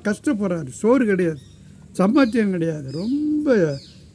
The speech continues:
ஜீவனாம்சத்துக்கே கஷ்டப்படக்கூடியவர். அற்றார், without any help, எதுவுமே உதவி இல்லாத ஒருவர். அலிப்பசி தீர்த்தல், அவருக்கு ஒரு பசியை தீர்க்கிறது.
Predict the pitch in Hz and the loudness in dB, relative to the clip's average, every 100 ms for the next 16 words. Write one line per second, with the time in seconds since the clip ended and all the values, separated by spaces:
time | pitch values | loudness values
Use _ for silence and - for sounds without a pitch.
0 | - 202 277 269 254 220 226 190 190 240 | -4 2 6 6 6 2 0 -4 -2 -2
1 | - 185 233 196 202 175 190 165 165 143 | 0 -2 0 0 0 -2 -2 0 2 0
2 | 143 160 - 202 190 135 - 156 170 226 | -4 -6 -2 0 2 0 -2 -2 0 2
3 | 208 135 - - - 147 185 247 180 185 | 2 0 -12 -20 -4 2 4 4 4 2
4 | - 185 160 196 262 247 240 214 165 175 | 0 -2 0 2 2 4 2 2 2 0
5 | 233 214 190 185 180 165 143 135 131 - | 0 0 2 0 0 0 0 -4 -8 -18
6 | - - - - - - - - - - | -20 -20 -20 -20 -20 -20 -20 -20 -20 -20
7 | - - - 175 254 302 - 247 247 196 | -20 -20 -4 4 6 6 6 4 4 0
8 | 214 196 151 180 151 - - 147 180 247 | 0 0 -2 -8 -10 -14 -12 -6 -2 0
9 | 214 - 233 180 131 185 220 277 277 180 | -2 -4 -2 -2 -2 -2 0 6 6 6
10 | - 240 190 180 135 | 0 -2 0 -2 -2